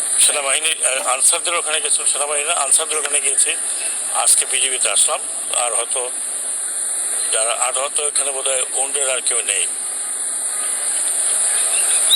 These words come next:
আমি এখানে, আমি আগে অনেক চাকরি করেছি, তখন বিডিআর ছিল।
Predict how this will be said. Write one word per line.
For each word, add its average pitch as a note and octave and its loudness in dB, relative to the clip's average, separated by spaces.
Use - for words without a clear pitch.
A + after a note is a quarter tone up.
আমি C#3+ 2
এখানে, F3 2
আমি E3 0
আগে D#3+ 2
অনেক D#3+ -2
চাকরি D3+ 0
করেছি, B2+ -2
তখন B2 -2
বিডিআর C3 0
ছিল। - 2